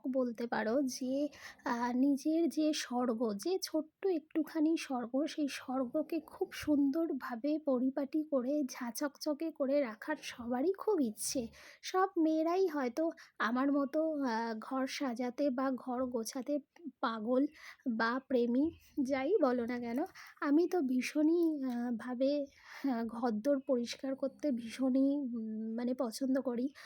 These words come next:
আমার শুধু রান্না বান্না, আহ, হলে হয় না, কারণ অনেকে আছে শুধু রান্না করে মিটিয়ে দিয়ে কোনো রকম, উম,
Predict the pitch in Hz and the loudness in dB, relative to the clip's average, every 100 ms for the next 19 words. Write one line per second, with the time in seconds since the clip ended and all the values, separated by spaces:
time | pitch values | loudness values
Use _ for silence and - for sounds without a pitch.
0 | - - 277 254 285 285 285 294 269 233 | -18 -8 2 4 4 2 0 2 0 0
1 | 240 262 269 269 262 269 277 294 302 247 | 0 0 2 2 2 0 -2 -4 -6 -6
2 | 226 226 226 240 247 247 226 226 233 247 | -4 -4 -2 0 0 0 -2 -2 -4 -4
3 | 269 240 262 277 262 294 302 285 262 320 | -4 -2 0 2 2 2 0 -2 -2 -2
4 | 277 277 277 220 226 262 262 285 302 247 | 0 0 0 0 -4 -4 -2 0 2 0
5 | 226 262 262 254 285 285 - 247 262 254 | -2 -2 -2 0 0 0 -2 -2 0 0
6 | 220 262 277 302 - - - 269 254 233 | -2 0 0 -2 -8 -20 -12 -4 -2 -2
7 | 226 226 | -4 -4